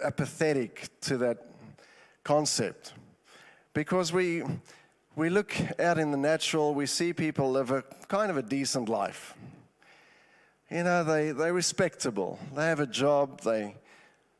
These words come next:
do their work, they don't make trouble, they don't kill people.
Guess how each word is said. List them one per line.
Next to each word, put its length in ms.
do 140
their 200
work, 600
they 240
don't 240
make 180
trouble, 380
they 120
don't 200
kill 280
people. 640